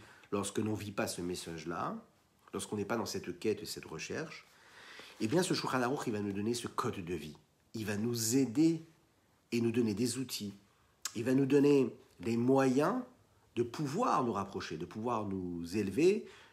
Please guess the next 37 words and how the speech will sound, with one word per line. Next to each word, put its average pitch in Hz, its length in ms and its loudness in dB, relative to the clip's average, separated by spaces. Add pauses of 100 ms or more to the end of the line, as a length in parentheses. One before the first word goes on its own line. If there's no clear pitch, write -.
(100)
nous 185 140 -6
rapprocher, - 380 -4
de 165 60 -2
faire - 180 -4
ce - 80 -2
qu'Akadosh 92 300 -2
Baruch 85 200 -6
Hu 85 60 -6
nous 80 100 -6
demande, 113 340 -2
parce 139 140 -4
qu'on 151 260 0
n'a 147 120 2
pas 226 220 -2
tous - 160 -6
les 143 120 0
codes, 135 200 2
on 120 60 0
ne 101 100 0
sait 117 180 -4
pas 220 200 0
vraiment 110 340 -2
ce 107 140 -8
qu'Akadosh 95 400 -2
Baruch 92 240 -4
Hu 95 60 -2
attend 87 200 -6
de 90 60 -4
nous 98 140 -2 (360)
et 123 120 2
comment 131 640 6
il 95 140 -6
attend 90 360 -6 (120)
chaque - 260 -6
chose 87 260 -8
de 82 100 -6
nous. 76 160 -8